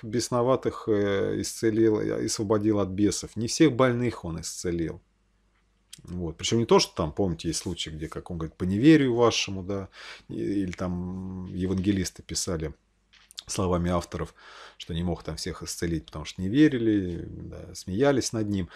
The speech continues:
Нет, но он и сам, он не, он не побежал во все больницы, я говорю, он не побежал до края земли. Ведь сколько в это время в мире творилось беззакония. Вот. Да на каждом углу всё это творится.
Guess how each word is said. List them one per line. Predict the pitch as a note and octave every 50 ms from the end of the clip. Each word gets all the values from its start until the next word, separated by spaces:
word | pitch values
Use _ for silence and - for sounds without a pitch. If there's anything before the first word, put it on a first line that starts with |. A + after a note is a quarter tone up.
| - - - -
Нет, | C3+ D#3+ F3 B2 - -
но | B2+ D3+
он | D#3 D#3+
и | D3+
сам, | - - F#3+ F3 D3 A2+ G#2
он | A2+ B2+
не, | C3 D#3 D3+ D3 D#3 D#3+ -
он | - D#3+ E3
не | D#3+
побежал | D#3+ - D3+ D3 D3+ C#3 E3 D#3 B2
во | A2+
все | - - - C3
больницы, | G#2+ G#2 G#2+ G#2 A2 A2+ G2 E2 - - F#2
я | F2+
говорю, | F2+ F#2+ F#2
он | G2 A2
не | B2 B2+
побежал | - - C3 B2+ C#3 A#2+ D3+ D3+ C3+
до | A2 A2+ A2+
края | - - B2 A#2+ A2+
земли. | G2+ - A#2 A2+ A#2 A#2 A2+ G#2 D#2+ D2 E2+
Ведь | - G2+ A2 -
сколько | - - D#3+ D3 - B2
в | B2+
это | A#2+ - - G#2
время | G2 A2+ C#3+ D#3+ D3+ A#2+ G2 E2+
в | D#2+ F2+
мире | A2 B2+ B2+ A2 F#2+
творилось | - - F#2 F#2 F2+ G#2 G2 F2+ E2+ D#2
беззакония. | D#2 E2+ F2 D#2+ D#2+ E2 F#2 F2 - - G2 F2 D#2 C#2+ D2 D2+ D#2 F2 - _ _ _ _ _ _ _ _ _ _ _ _ _ _ _ _ _ _ _ _ _ _ _ _ _ -
Вот. | F2+ E2+ D#2 D#2 D2+ D#2 E2
Да | F#2 A2+
на | C3+ C#3
каждом | - - D3+ C3 A2+ A#2 B2 B2
углу | B2+ B2 B2+ C3+ A#2+
всё | G#2 - - -
это | D#2 - -
творится. | - - F#2 F2+ F2+ F2 D#2 D2+ - - - D#2+